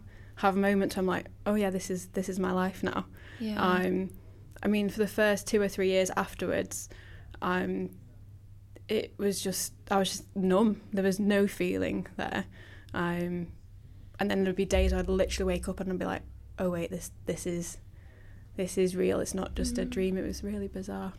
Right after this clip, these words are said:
Speaker 1: <laughs>
Speaker 2: And you said, like you mentioned a minute ago, that it was all over the media and the press, and there was a lot of that
Speaker 1: Yeah.
Speaker 2: going on at the time. How was that, like, how did you and your family cope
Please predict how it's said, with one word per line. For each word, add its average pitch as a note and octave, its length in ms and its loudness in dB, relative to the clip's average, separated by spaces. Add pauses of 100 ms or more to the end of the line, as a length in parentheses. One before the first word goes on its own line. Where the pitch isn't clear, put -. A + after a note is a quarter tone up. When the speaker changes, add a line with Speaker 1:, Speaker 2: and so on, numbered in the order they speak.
Speaker 1:
<laughs> A3+ 80 0 (400)
Speaker 2:
And G#3+ 400 4 (440)
you G3+ 160 2
said, G3 460 2
like F3+ 320 -2
you G3 100 -6
mentioned F3+ 380 -4
a F3 40 -4
minute F3 280 -4
ago, D3+ 300 -2
that D3 260 -4 (640)
it - 100 0
was D#3+ 140 -2
all E3 140 0
over D#3+ 180 -2
the D3+ 60 -6
media D3+ 580 -4 (100)
and D#3 340 -6
the - 80 -6
press, - 440 -2
and C#3+ 320 -6 (200)
there C#3+ 140 -4
was - 320 -8
a C#3+ 80 -2
lot C#3 220 -4
of - 100 -8
that - 160 0
Speaker 1:
Yeah. G#3 100 0
Speaker 2:
going D3 260 2
on C#3+ 200 0
at - 120 -6
the C3 60 -8
time. D3 480 -2 (360)
How E3+ 240 6
was F3 200 2
that, D#3 260 4 (240)
like, - 360 0
how - 180 4
did F3 200 2
you F3 60 6
and E3+ 80 4
your D#3+ 80 4
family D#3+ 280 0
cope - 420 0